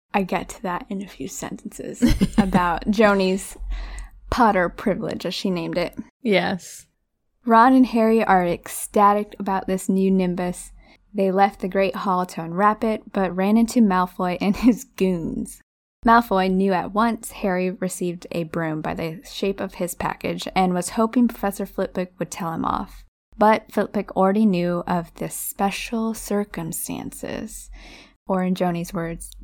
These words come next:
Speaker 1: Potter privilege,
Speaker 2: <laughs>
Speaker 1: um, happening. Cheeky Harry responded, "It's really thanks to Malfoy here that I got it," which is very true. Malfoy's attempt to get the better of Harry have failed a few times already.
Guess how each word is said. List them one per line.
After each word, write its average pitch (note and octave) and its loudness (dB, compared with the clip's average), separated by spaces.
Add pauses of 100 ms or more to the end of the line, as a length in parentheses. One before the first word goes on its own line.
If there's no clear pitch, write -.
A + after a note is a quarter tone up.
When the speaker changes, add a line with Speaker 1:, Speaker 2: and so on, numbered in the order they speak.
(120)
Speaker 1:
Potter G3 0
privilege, - -8 (340)
Speaker 2:
<laughs> - -10
Speaker 1:
um, G#3 -2
happening. G#3+ -4 (320)
Cheeky A3+ 0
Harry G3+ 2
responded, F3+ -4 (180)
"It's A3 -2
really D4+ 4
thanks A#3 0
to F3+ -2
Malfoy G#3 2
here F3 -2
that E3+ -6
I E3 -6
got F#3 2
it," F3+ -6 (320)
which - -18
is E3 -10
very F3+ 0
true. F#3 -4
Malfoy's F3+ 0
attempt F#3 -6
to F#3 -8
get F3 -8
the F3+ -8
better F3+ 0
of F3+ 0
Harry E3+ -2
have E3+ -2
failed D#3 -2
a D#3+ -4
few - -4
times E3+ -2
already. - -6